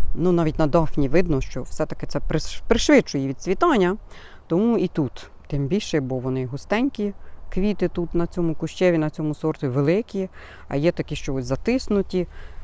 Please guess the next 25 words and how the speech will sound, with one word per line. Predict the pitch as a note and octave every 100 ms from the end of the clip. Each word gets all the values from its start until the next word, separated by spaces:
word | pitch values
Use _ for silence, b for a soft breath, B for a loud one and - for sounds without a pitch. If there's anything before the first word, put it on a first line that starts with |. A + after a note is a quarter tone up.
| B -
Наприклад, | D#3+ D3+ E3 D#3 D#3+
отут | C#3+ F3
по | - D#3
центру | - D#3 D3+ C#3+ -
квіточка | D3 D3+ - D#3+
затиснута, | D#3+ - A3+ - F3 F3+
і, | E3 C#3+
звісно, | B2 E3 E3+ D#3
вона | C3 C#3+ C#3+
не | C#3
провітрюється | - C3+ B2+ B2 -
так | - B2
зі | C3
всіх | -
сторін, | - A#4 F#3+
вона, | D3+ C#3+ -
і | D#3
видно, | D3+ F3+ D3+
що | -
вона | C3 C#3
швидше | - C3+ C#3 - A#2
загнивається, | B2 C3 C3+ F3 F3+ C#3+ -
ніж | C3 F3 F3 - - -
ті, | F#3
що | - - C#3+